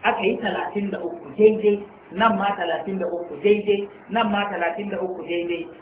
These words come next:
So ake idan ka ce, "Subhanallahi," ka ja ɗaya, "Subhanallahi," ka ja ɗaya, "Subhanallahi," ka ja ɗaya. Kana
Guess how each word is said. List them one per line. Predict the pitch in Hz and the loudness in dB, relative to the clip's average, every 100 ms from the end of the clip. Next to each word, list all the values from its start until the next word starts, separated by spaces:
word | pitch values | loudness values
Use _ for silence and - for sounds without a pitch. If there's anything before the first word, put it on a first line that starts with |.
| - | 2
So | 254 | 6
ake | 254 254 247 | 6 6 6
idan | 214 247 | 6 6
ka | 262 | 4
ce, | 254 226 | 4 4
"Subhanallahi," | 202 208 226 233 202 214 214 | 4 2 2 2 2 2 2
ka | - | 0
ja | - - - | -4 -4 -2
ɗaya, | 147 143 - - - - | -2 -2 -6 -16 -20 -8
"Subhanallahi," | 180 190 233 233 202 220 214 | -4 0 2 2 2 2 2
ka | 165 | -2
ja | 151 160 | -4 -4
ɗaya, | 160 156 - | -2 -6 -6
"Subhanallahi," | 185 202 233 226 214 214 196 | -6 -4 -4 -2 0 0 -2
ka | 190 | -6
ja | 160 165 | -4 -2
ɗaya. | 160 160 - - - - | -2 -4 -4 -12 -20 -12
Kana | - 269 302 247 214 190 | -2 2 6 6 6 4